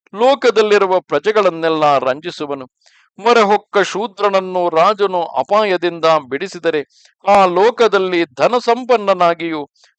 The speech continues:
ರಾಜಪೂಜಿತವಾಗಿಯೂ ಇರುವ ಕುಲದಲ್ಲಿ ಹುಟ್ಟುವನು. ಪೌರವನಂದನ, ಮಹಾ ತಪಸ್ವಿಯೂ ಜ್ಞಾನಿಯೂ ಆದ ವ್ಯಾಸನೇ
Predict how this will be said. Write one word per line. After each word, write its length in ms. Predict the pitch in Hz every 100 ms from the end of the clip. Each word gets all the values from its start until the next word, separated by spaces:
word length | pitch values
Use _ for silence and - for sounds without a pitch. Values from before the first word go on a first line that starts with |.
| -
ರಾಜಪೂಜಿತವಾಗಿಯೂ 1400 | 220 277 247 254 - 247 240 220 190 185 185 185 180 170
ಇರುವ 340 | 165 175 165 160
ಕುಲದಲ್ಲಿ 560 | - 175 185 170 156 143
ಹುಟ್ಟುವನು. 580 | - 147 - 156 139 131 _ _ _ _ _ _
ಪೌರವನಂದನ, 760 | 190 185 180 165 160 160 156 156 143 143 _ _ _ _ _
ಮಹಾ 380 | 196 220 220 220
ತಪಸ್ವಿಯೂ 840 | 214 202 220 208 - 208 190 185 175 _
ಜ್ಞಾನಿಯೂ 540 | 151 214 233 202 190
ಆದ 340 | 170 - 175 170
ವ್ಯಾಸನೇ 720 | 165 139 156 208 208 175